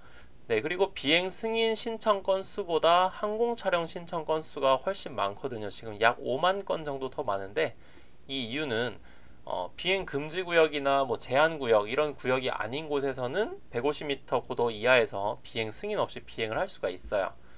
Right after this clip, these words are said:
그런데 그런 곳에서 촬영을 할 때에는 촬영 신청은 또 필요했거든요.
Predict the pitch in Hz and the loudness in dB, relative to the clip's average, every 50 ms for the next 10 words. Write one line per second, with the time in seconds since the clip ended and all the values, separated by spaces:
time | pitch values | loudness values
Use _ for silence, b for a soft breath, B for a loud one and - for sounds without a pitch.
0 | b b b b b b b - - 139 139 139 143 165 196 214 202 - - 160 | b b b b b b b -2 0 0 0 0 2 2 2 2 2 2 4 4
1 | 175 190 180 165 156 143 139 135 156 165 160 - - 233 233 269 269 254 226 185 | 4 4 4 2 0 2 0 0 0 -2 -2 -2 0 2 4 4 6 6 6 6
2 | 160 - - 139 127 127 123 135 165 180 196 - - - - 220 214 208 208 208 | 6 4 2 0 0 2 0 -2 -4 -6 -8 -12 -12 -6 -2 -2 -2 -2 -2 -6
3 | - 202 190 - - 185 165 151 - - - - - - - 151 151 156 - - | -10 -12 -10 -6 -6 -4 -4 -6 -6 -8 -8 -8 -8 -6 -2 -2 -2 0 0 -2
4 | 180 160 123 104 101 113 127 | -2 -2 -4 -6 -4 -4 -4